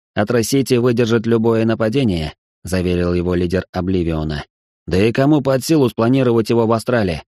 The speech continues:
Это новый фронтир». «Атросити?» Проксима выгнул бровь, подчёркивая свой вопрос. «Ребята уже окрестили форт новым именем. Я тут ни при чём», развёл руками Гор.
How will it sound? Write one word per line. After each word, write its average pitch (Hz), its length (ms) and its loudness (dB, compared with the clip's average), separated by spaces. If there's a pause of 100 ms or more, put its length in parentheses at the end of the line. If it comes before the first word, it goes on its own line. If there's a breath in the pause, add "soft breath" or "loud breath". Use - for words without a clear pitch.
(240)
Это 107 340 0
новый 120 320 2
фронтир». 113 540 -2 (840)
«Атросити?» 82 960 -2 (540)
Проксима 135 480 0
выгнул 131 340 2
бровь, 98 380 -2 (120)
подчёркивая 85 720 -4
свой 90 240 -4
вопрос. 87 500 -6 (760)
«Ребята 127 480 0
уже 127 340 2
окрестили 117 500 0
форт 123 380 0
новым 117 320 0
именем. 85 560 -4 (320)
Я 110 180 0
тут 104 160 -2
ни 110 80 0
при 104 160 -2
чём», 117 320 -2 (380)
развёл 95 420 0
руками 87 360 -4
Гор. 82 280 -4